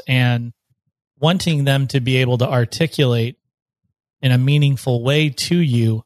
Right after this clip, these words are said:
how they went about actually solving the problem, so you can better understand, uh, their,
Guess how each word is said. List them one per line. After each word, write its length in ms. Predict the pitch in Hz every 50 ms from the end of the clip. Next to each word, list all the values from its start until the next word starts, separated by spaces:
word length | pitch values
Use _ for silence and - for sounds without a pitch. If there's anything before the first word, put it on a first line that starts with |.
| _ _ _ _ _ _ -
how 140 | 156 170 180
they 140 | 180 156 135
went 200 | 127 135 131 131
about 240 | 123 127 123 123
actually 340 | 123 123 123 - - 135 120
solving 540 | 117 - - 139 127 123 123 123 131 123 120
the 80 | 120 117
problem, 460 | - - 123 117 123 123 131 135 139
so 120 | - -
you 160 | 135 123 120
can 180 | - - 123 113
better 300 | 110 127 127 123 127 123
understand, 760 | 120 117 117 113 113 - - - 127 120 120 120 117 113 113 - _ _ _ _ _ _ _ _ _ _ _ -
uh, 260 | 135 117 110 110 120 247
their, 320 | 208 143 127 135 127 131